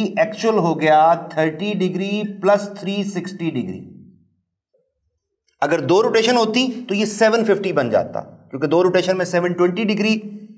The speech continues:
plus thirty डिग्री सेवन फिफ्टी डिग्री बन जाता। दोनों में कोई फर्क है? नहीं, बेसिक angle theta ही है। बेसिक angle जैसे यहां थर्टी है, थ्री नाइंटी भी वही है जो थर्टी है।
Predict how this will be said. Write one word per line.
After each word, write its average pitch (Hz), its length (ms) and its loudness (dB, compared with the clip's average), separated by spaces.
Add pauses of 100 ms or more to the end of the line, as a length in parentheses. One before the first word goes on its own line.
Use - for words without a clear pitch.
(180)
plus 233 280 0
thirty 175 200 2
डिग्री 151 300 -2 (460)
सेवन 170 340 2
फिफ्टी 196 320 -2
डिग्री 110 260 -2
बन 85 180 -4
जाता। - 360 -12 (1120)
दोनों 190 340 2
में 247 140 2
कोई 214 120 -4
फर्क 214 240 0
है? 202 180 -2 (340)
नहीं, - 160 -12 (1120)
बेसिक 233 400 2
angle 220 280 4
theta 196 300 0
ही 170 120 2
है। 90 80 -2 (680)
बेसिक 180 300 2
angle 190 220 4
जैसे 180 220 2
यहां 170 260 2
थर्टी 151 420 0
है, 104 140 -2 (680)
थ्री 262 260 2
नाइंटी 220 500 0
भी 262 160 2
वही 240 380 2
है 226 220 4
जो 202 220 2 (500)
थर्टी 143 320 0
है। - 160 -12